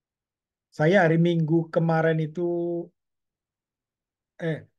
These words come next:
ya. Beberapa, eh, minggu pertama itu saya khotbah, saya itu kepikir waktu itu saya cerita tentang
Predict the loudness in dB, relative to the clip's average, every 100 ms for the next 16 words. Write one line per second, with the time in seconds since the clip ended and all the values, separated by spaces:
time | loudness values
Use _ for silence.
0 | _ _ _ _ _ _ _ _ -6 -2
1 | -2 -6 _ _ _ _ _ _ _ _
2 | _ _ _ _ _ _ -10 -8 -2 -2
3 | -2 -4 2 4 4 4 4 2 2 0
4 | 0 2 2 0 0 -2 -2 -2 -2 -6
5 | -8 -8 -8 -8 -12 _ _ _ _ _
6 | _ _ _ _ _ _ _ _ -4 0
7 | 0 -2 -6 -4 -4 -4 2 2 0 -8
8 | _ _ _ _ _ _ -6 -4 -4 -4
9 | -4 -2 -6 -2 -4 -2 -4 -4 -4 -2
10 | -4 -2 -4 -4 -4 -4 -4 -10